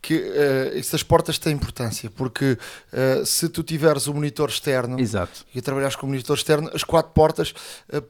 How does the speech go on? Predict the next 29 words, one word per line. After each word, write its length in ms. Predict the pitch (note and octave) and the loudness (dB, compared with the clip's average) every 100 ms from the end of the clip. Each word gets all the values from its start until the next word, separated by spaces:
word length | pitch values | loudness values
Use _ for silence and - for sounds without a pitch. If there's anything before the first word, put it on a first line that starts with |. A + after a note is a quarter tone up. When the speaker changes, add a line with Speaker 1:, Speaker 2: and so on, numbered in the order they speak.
| _ | _
Speaker 1:
vão 200 | D3+ F3+ | -2 0
permitir, 560 | E3+ E3 E3 - F3 F3 | 2 0 0 0 2 0
eh, 960 | B2+ F2+ D#3 D3+ D3 C#3+ C3+ B2+ A#2+ - - - _ - - - | -4 2 4 6 2 2 -2 -4 -8 -12 -20 -20 _ -20 -20 -2
dar 240 | B2 E3 | 4 4
energia 460 | D#3+ E3 B2 E3 E3 | 4 0 0 2 4
ao, 100 | D3+ | 4
ao, 800 | B2+ C#3 C#3 - D3 C#3+ C#3 - | 0 -2 -2 -2 -2 -2 -4 -4
ao, 340 | C3+ B2+ B2 B2+ B2+ B2+ - _ _ | -2 -2 -4 -6 -6 -8 -14 _ _
ao, 120 | E3 C3 | -10 -10
portanto, 360 | - D3 C#3 | 0 0 2
Speaker 2:
Ao 80 | C3+ | 4
Speaker 1:
ao, 60 | B2+ | 4
Speaker 2:
monitor. 180 | C3 | 4
Speaker 1:
ao 60 | C#3 | 2
monitor, 420 | D#3 - D#3 C#3+ | -2 4 6 6
Speaker 2:
Exato. 300 | A2 A2 F#2+ | 0 -2 -4
Speaker 1:
o 40 | - | -8
que, 160 | - | -12
o 380 | C#3 - D#3+ C3 | -12 -10 -6 -6
que, 120 | - | 0
o 220 | D3 C#3+ C3 | 2 2 2
que 140 | D#3 | -2
de 80 | - | 2
facto 440 | - D3 - D3 | 2 2 0 2
é, 400 | C#3+ C#3 - C#3 | 4 2 -2 -4
é 60 | B2+ | -4
de 100 | - | -2
facto 320 | C3+ - C3+ | -2 -2 -4
um, 120 | B2+ | -4